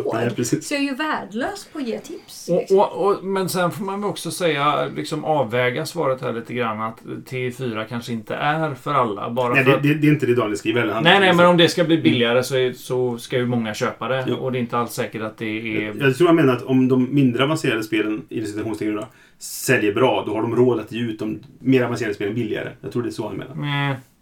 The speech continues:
Speaker 3: jag tror de beräknas på,
Speaker 2: Jag, jag vet inte heller.
Speaker 3: på sina egna
Speaker 1: Mm.
Speaker 3: meriter.
Speaker 2: Jag,
Speaker 3: Men skitsamma.
Speaker 2: jag, jag tycker så här, jag, det finns två saker jag verkligen känner för detta. Och det, det första är, som du är inne på då, att, att inte såga det som någon gillar. Utan, och inte säga, "Det där är dåligt, spela det här istället."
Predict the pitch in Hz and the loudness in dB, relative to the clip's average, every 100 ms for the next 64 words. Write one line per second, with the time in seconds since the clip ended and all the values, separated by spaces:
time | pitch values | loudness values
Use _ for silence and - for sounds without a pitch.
0 | _ _ _ 131 117 123 104 101 95 104 | _ _ _ -14 -12 -10 -8 -8 -6 -4
1 | 95 - 110 - - 110 127 113 107 104 | -6 -8 -12 -6 -2 2 2 2 0 -2
2 | 107 107 120 120 135 123 107 107 117 107 | -2 -2 -2 -2 0 2 2 0 0 0
3 | 123 - - 151 156 170 - - - - | -4 -4 0 6 6 4 -2 -18 -18 -18
4 | - 151 - 110 113 - 143 156 180 - | -8 -6 -4 -6 -6 -4 -2 6 6 6
5 | 131 127 123 127 135 143 151 - - 156 | 2 2 4 4 4 2 0 -2 -2 -2
6 | 160 175 143 123 101 113 104 - - - | 0 4 6 4 2 0 0 -4 -14 -12
7 | 113 110 98 - 113 - 110 110 101 98 | -6 -6 -6 -2 -2 -2 -4 -4 -4 -4
8 | 101 95 101 113 117 - 131 135 - 151 | -6 -6 -4 -2 -2 -2 0 0 2 2
9 | 107 101 - _ _ - - 110 104 101 | 0 -2 -10 _ _ -14 -6 -4 0 -2
10 | 98 104 101 85 85 - - 98 - _ | -2 -2 0 0 -4 -8 -12 -12 -16 _
11 | _ 156 117 113 - - 110 101 113 113 | _ 0 2 0 2 6 6 4 -2 0
12 | 98 - 101 92 101 95 87 87 - _ | -2 -2 -6 -6 -4 -4 -6 -8 -10 _
13 | - - _ - 107 107 104 - 139 120 | -20 -20 _ -8 -2 -2 -2 0 0 2
14 | 123 104 113 120 127 123 117 104 101 - | 0 0 0 2 4 4 4 2 0 -2
15 | 110 98 95 92 90 98 71 - | 0 0 0 -2 -2 -6 -6 -12